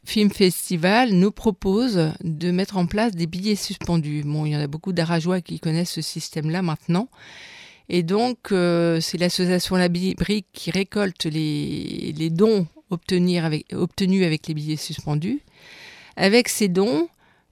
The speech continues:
euh, Arras Fi-, Film Festival nous propose des séances de cinéma. Et donc, on emmène les sans-abri au cinéma. Pour ce faire, eh ben, on, eh bien, on,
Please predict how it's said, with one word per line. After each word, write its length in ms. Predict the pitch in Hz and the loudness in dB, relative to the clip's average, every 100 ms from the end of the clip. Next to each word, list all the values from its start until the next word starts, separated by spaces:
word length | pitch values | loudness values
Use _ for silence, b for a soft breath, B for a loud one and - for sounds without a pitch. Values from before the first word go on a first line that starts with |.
| - | -2
euh, 800 | 175 165 160 143 143 - 131 101 - | 2 4 2 0 0 -2 -4 -6 -2
Arras 320 | 165 180 180 | 2 2 0
Fi-, 220 | - 156 - | -4 -6 -8
Film 240 | - 190 175 | -4 2 2
Festival 600 | - 165 - 160 214 247 | 2 -4 -2 0 2 4
nous 100 | 185 | 2
propose 540 | - 175 - 185 247 | 2 -4 0 0 0
des 160 | 190 180 | 0 -2
séances 380 | - 190 190 190 | 0 0 0 0
de 80 | 165 | -2
cinéma. 560 | - 151 147 139 175 - _ _ | -2 0 0 0 -4 -8 _ _
Et 120 | - 170 | -2 0
donc, 220 | 202 - | 0 2
on 100 | 185 | 2
emmène 360 | 170 175 226 196 | 4 2 2 0
les 80 | |
sans-abri 500 | 180 196 190 185 190 | 0 -2 -4 -4 -4
au 80 | 180 | -4
cinéma. 460 | 170 170 160 151 156 _ B B B B B B B B | -4 -2 -2 -4 -8 _ B B B B B B B B
Pour 120 | 185 | -4
ce 160 | 175 208 | 4 4
faire, 400 | - 226 214 190 | 4 4 4 4
eh 60 | 175 | 2
ben, 300 | 160 165 160 | 2 2 2
on, 760 | 156 160 160 156 160 151 147 - | 0 0 0 0 -2 -2 -4 -4
eh 80 | |
bien, 240 | 160 160 160 | -2 0 0
on, 680 | 147 143 143 143 139 147 | 0 0 -2 -2 -4 -6